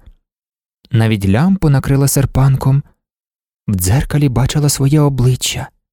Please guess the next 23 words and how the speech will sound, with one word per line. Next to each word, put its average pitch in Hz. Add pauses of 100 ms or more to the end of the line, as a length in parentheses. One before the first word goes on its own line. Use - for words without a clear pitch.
(140)
змарніле 104
й 156
схудле, 151 (420)
позначене 180
двома 160
темними 180
смужками 151
під 151
очима, 151 (720)
але 101
воно 98
також 160
здавалось 151
їй 185
тим 180
самим, 120 (440)
бо 104
вона 196
думала 180
захоплено: 143 (600)
«Зараз 120
він 139
прийде, 151